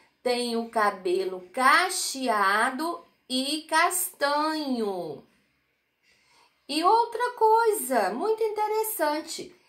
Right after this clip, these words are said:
ele usa aparelho nos dentes pra correção.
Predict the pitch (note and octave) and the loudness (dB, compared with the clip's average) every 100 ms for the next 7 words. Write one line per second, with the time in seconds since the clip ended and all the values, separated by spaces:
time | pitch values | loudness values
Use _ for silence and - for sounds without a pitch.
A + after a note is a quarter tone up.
0 | _ _ A#3+ C4 C4 C#4 B3+ C#4 C#4 D#4 | _ _ -4 -2 -2 -4 2 2 6 6
1 | D#4+ D#4 D4+ D4+ D4+ F4 - D4 C#4 C#4 | 6 4 -2 -2 -6 -6 -2 -2 -2 -8
2 | - - C#4+ C#4 C#4+ C#4+ D#4 - C#4+ C4+ | -10 -6 -6 -2 -2 -2 -2 0 2 0
3 | C4+ C4 | -4 -16